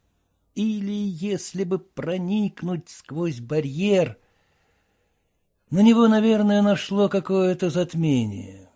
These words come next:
потому что он обнаружил, что в тщетной ярости колотит кулаками по барьеру.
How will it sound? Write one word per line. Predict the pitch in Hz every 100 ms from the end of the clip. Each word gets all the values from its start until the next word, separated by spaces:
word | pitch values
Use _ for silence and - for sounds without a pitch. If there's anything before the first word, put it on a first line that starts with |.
| _ _
потому | - 135 147
что | 131 127
он | 139 135
обнаружил, | 127 143 170 208 175 190 185
что | - 170 156
в | -
тщетной | - - 160 151 - 127
ярости | 135 165 208 196 196 - - 190 - - -
колотит | - 170 165 175 160 151
кулаками | - 151 139 - 147 135 127
по | 131
барьеру. | 127 127 113 120 113 104 95